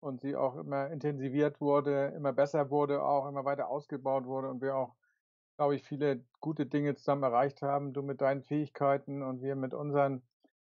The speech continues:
Kampagnen, äh, dass man da auch Dinge zusammenführt, die eigentlich zusammengehören. Wir waren damals, äh, glaub ich, äh, erstmal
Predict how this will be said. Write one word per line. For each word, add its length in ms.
Kampagnen, 680
äh, 400
dass 280
man 200
da 260
auch 200
Dinge 220
zusammenführt, 760
die 80
eigentlich 220
zusammengehören. 580
Wir 80
waren 200
damals, 520
äh, 260
glaub 300
ich, 280
äh, 320
erstmal 480